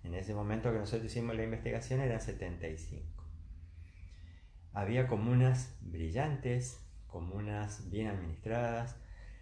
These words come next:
había comunas con un solo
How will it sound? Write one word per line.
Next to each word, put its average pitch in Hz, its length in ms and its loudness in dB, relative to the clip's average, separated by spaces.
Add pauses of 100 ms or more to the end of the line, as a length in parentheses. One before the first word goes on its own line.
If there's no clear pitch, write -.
(180)
había 92 340 -2
comunas 101 520 -2 (1600)
con 101 340 -6
un 196 220 -4
solo 151 520 4